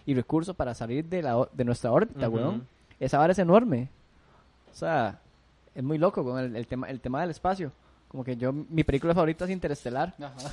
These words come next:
Speaker 1: Mae, y es una película muy
Speaker 2: Mae.
Speaker 1: volada de jupa, y Hans Zimmer, que es de mis músicos, mae, y además scores de películas rajadas. Y, y yo digo como, mae, no estamos tan, tan, tan lejos de poder tener ese, ese tipo de, de conocimientos espaciales que tenemos. Y yo,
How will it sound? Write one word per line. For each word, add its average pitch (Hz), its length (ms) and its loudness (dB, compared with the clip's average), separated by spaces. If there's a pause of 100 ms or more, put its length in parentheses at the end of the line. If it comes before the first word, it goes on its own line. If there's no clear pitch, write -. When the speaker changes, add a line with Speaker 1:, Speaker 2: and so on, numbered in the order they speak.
(440)
Speaker 1:
Mae, 151 420 -2 (160)
y 143 80 -4
es 127 100 -4
una 165 120 -2
película 180 440 -2
muy 156 200 0
Speaker 2:
Mae. 156 60 0
Speaker 1:
volada 185 240 2
de 185 100 2
jupa, 165 420 0
y 127 320 -2 (220)
Hans 151 220 -2
Zimmer, 185 220 -2
que 135 100 -4
es 123 60 -4
de 143 60 -6
mis - 600 -14 (680)
músicos, 170 460 -4
mae, 156 300 -4
y 123 180 -8
además 127 380 -4
scores 170 240 2
de 180 40 -4
películas 165 560 -2 (540)
rajadas. 139 560 -8 (840)
Y, 123 500 0
y 135 120 -8
yo 123 100 0
digo 131 140 0
como, 143 180 -4
mae, 143 160 -2
no 131 200 -2
estamos 156 320 -4
tan, 143 240 -8
tan, 127 200 -12
tan 123 180 -8
lejos 147 180 -2
de 147 100 -6
poder 123 220 -6
tener 143 180 -6
ese, - 180 -10
ese 135 120 -10
tipo 151 200 -4
de, 151 80 0
de 151 180 -10
conocimientos 127 500 -8
espaciales 135 440 -10
que 143 80 -10
tenemos. 131 400 -10
Y 127 180 -6
yo, 123 120 -6